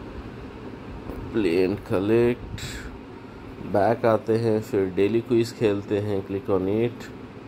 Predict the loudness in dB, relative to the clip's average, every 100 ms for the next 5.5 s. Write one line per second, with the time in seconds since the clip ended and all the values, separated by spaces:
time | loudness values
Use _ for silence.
0 | -16 -16 -16 -14 -6 4 4 4 -2 0
1 | -2 2 4 6 4 2 2 0 0 -2
2 | -4 -2 0 0 -2 0 2 4 4 2
3 | 0 -2 -2 0 -2 0 2 4 2 0
4 | -12 -10 -8 -8 -8 -4 2 4 4 0
5 | 0 2 4 4 0